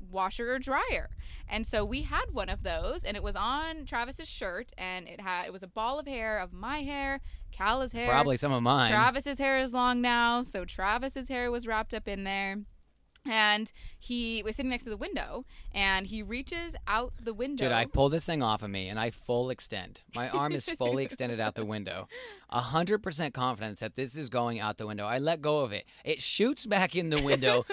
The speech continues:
Speaker 1: <laughs>
Speaker 2: rips past Megan and I, goes forward, and just sticks to the guy in front of us.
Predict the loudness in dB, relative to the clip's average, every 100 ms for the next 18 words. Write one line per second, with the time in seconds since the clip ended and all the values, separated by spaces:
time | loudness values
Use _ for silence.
0 | -8 -4 -2 4 4 4 -2 0 2 2
1 | 2 2 2 -2 0 0 -2 -6 -20 -14
2 | 0 6 6 6 -2 4 8 10 10 8
3 | 6 4 4 4 2 2 0 0 2 6
4 | 8 8 6 8 8 10 8 6 4